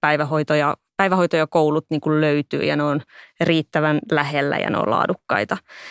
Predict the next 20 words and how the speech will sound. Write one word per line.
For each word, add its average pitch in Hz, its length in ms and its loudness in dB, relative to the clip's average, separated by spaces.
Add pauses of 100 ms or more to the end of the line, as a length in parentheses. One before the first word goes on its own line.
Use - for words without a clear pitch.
(300)
Ja 175 180 2 (200)
sit 262 140 2
on 190 80 2
tää 156 160 2
työn 202 220 2
ja 156 80 0
perheen 190 400 0
yhteensovittaminen, 185 1120 0 (180)
muun 165 180 2
muassa 156 260 -2
sit 147 180 -10
se 147 120 -2 (480)
perhevapaauudistus 160 1000 0 (220)
ja 175 60 2
sitten 180 380 2
neljäntenä 147 560 2
vielä 127 240 -2
tää - 180 -6
niinku - 280 -6
yleinen, 143 420 2